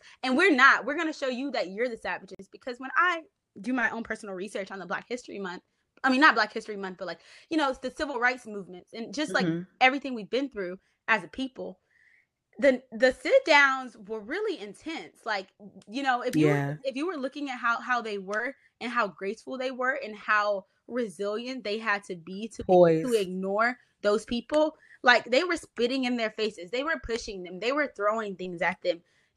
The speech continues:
Speaker 1: They had dogs. They had hoses. It was not, it was not pretty. So when you consider all that, I think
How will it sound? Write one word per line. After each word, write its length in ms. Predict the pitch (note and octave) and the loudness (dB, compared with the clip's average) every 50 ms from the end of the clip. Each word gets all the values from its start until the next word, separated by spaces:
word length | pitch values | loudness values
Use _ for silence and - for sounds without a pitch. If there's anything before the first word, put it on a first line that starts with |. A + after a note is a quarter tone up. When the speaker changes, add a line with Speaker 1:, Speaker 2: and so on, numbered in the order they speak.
| _ - - | _ -6 2
Speaker 1:
They 160 | F#3+ B3 D4 | 4 6 8
had 300 | E4 F4 F4+ C4 - - | 8 8 8 6 4 4
dogs. 380 | - G3 G#3 G#3+ F#3+ F3+ E3+ | 6 8 8 8 8 6 2
They 120 | F3+ A#3 C#4 | -4 -2 0
had 180 | D4+ C#4 C4 | 0 0 0
hoses. 340 | G#3 G#3 G#3+ G#3+ F#3 F3+ - - | -2 -6 -8 -8 -10 -12 -8 -4
It 100 | B3+ C4+ | -4 -4
was 120 | C#4 D4+ A#3+ | -4 -6 -8
not, 420 | A3+ G#3+ A3 A3+ A3+ A3 G#3 - - - - - - - | -6 -2 0 0 0 0 -2 -6 -10 -14 -18 -20 -14 -8
it 60 | B3 | -6
was 140 | B3+ C#4 A#3+ B3+ | -6 -4 -4 -2
not 220 | C4 A#3+ - - | -4 -4 -4 -6
pretty. 420 | - - A#3 G#3+ F3+ C3 G2+ - _ _ _ _ _ | -12 -10 -10 -10 -10 -12 -18 -20 _ _ _ _ _
So 200 | - - C#4+ C4 C4 | -8 -4 -4 -4 -4
when 120 | C4 C4 | -4 -6
you 100 | B3+ C4 B3 | -8 -8 -10
consider 440 | - C4 A3 F#3+ - A3+ A3+ G#3+ F3 | -12 -16 -12 -8 -6 -2 -2 -2 0
all 260 | C#3 F#3 F#3+ G3 F#3 | 0 0 0 0 -2
that, 260 | F3+ F3 E3 D3+ - - | -2 -4 -4 -4 -2 -2
I 100 | E3+ G3 | -2 -2
think 300 | G3 - A3 G#3 F#3+ - | -4 -4 -12 -14 -14 -14